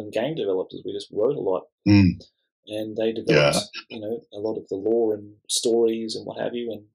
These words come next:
Speaker 1: it wasn't until recently that I realized that Rick Priestley actually penned in a few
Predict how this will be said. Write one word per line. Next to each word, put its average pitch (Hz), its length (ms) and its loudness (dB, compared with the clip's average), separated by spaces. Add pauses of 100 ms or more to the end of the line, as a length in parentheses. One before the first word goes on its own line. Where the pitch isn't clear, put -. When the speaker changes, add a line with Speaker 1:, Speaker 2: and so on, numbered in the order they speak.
(220)
Speaker 1:
it 113 100 -2
wasn't 151 320 -2
until 113 200 0
recently 131 500 2
that 113 100 0
I 110 80 4
realized 110 640 0
that 113 220 0 (560)
Rick 160 240 0
Priestley 123 640 -2 (180)
actually 127 460 -2
penned 147 240 -2
in 127 160 0
a 110 100 -6
few 131 380 -2